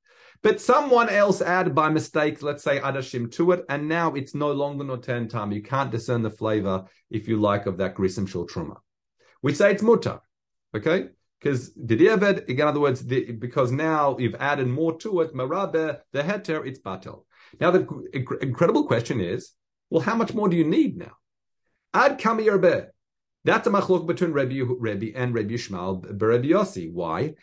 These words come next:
Al datun de Rebbe du Uma-, du, du Amar ad shira al kulan. He says,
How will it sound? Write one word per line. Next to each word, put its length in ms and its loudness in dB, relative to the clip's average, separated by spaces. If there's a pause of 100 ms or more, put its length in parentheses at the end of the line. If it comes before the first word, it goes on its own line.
(220)
Al 220 4
datun 460 2
de 120 -2
Rebbe 460 0
du 180 -2
Uma-, 520 -2
du, 180 -6
du 220 -6
Amar 380 0
ad 200 -2
shira 240 2
al 220 0
kulan. 480 -2 (480)
He 180 -2
says, 540 -2